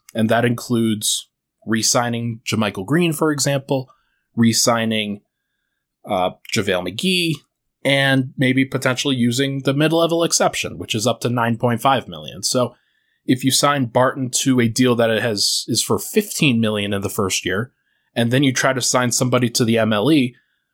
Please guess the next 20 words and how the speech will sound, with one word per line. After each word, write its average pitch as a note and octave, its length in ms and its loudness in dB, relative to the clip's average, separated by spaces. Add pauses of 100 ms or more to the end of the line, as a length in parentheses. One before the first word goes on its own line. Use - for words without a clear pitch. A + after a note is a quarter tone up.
which - 200 0
is A2 160 0
worth A2 300 0
nine A#2+ 420 0
point A2 300 -2
five F#3 340 0
million, G2+ 460 -4 (760)
then B2 200 2
that's C3+ 320 -2
twenty-four D3+ 600 0
point G2+ 240 -2
five, G2 380 -2 (100)
which C3 240 2
leaves C#3 360 0
you C3+ 60 6
with B2+ 180 2
about A2+ 360 -4
seven C3+ 520 0
million B2 340 2
left A2+ 480 -2